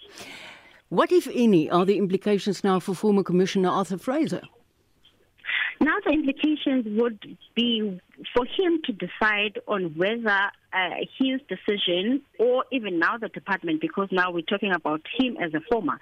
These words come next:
Speaker 1: Mm,
Speaker 2: now the
Speaker 1: mm.
Speaker 2: department, which is correctional service, will have to now, uh, decide whether do they want, uh, former President Jacob Zuma to come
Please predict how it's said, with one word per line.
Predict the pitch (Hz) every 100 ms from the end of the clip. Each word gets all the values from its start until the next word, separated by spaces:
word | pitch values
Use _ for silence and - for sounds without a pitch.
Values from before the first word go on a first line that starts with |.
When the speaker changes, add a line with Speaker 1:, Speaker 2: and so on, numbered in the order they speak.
| -
Speaker 1:
Mm, | 233 240
Speaker 2:
now | 294
the | 285
Speaker 1:
mm. | 202
Speaker 2:
department, | 143 110 - 180 175
which | 202
is | 185 -
correctional | 170 170 175 160 -
service, | 175 160
will | 180 190 196
have | 262 277 - -
to |
now, | 190 185 190 180 208 - - -
uh, | 247 196 170 90 - - -
decide | 240 - 294 254 202 175
whether | 214 269 202 165 -
do | 160
they | 190
want, | 202 180 208 349 311 - -
uh, | 208 185 - _ - 196 208 254 -
former | 233 247
President | - 247 202
Jacob | 196 220
Zuma | 208 208 208
to | 185
come | - - 233